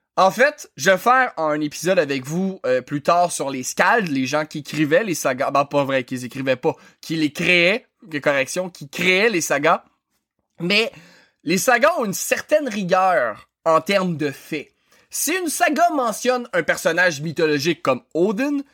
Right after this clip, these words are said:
Freya, Thor, normalement, c'est directement spécifié. Voici l'histoire de Thor, blablabla, voici l'histoire de Odin, blablabla, et cetera. C'est clairement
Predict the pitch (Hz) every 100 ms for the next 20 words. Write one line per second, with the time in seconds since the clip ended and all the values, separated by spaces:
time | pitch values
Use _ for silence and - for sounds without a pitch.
0 | _ - 156 165 190 214 220 - _ _
1 | 202 214 254 277 262 _ _ _ 127 190
2 | 269 269 240 208 233 - 170 156 214 226
3 | - 180 190 185 156 - 156 - 131 110
4 | 135 156 208 208 170 170 165 143 135 143
5 | 160 165 147 139 131 127 117 120 165 147
6 | 139 - 175 127 151 151 127 117 117 127
7 | 147 131 117 113 120 107 98 127 139 107
8 | - 170 123 98 58 _ - - _ _
9 | _ - 202 220 320 285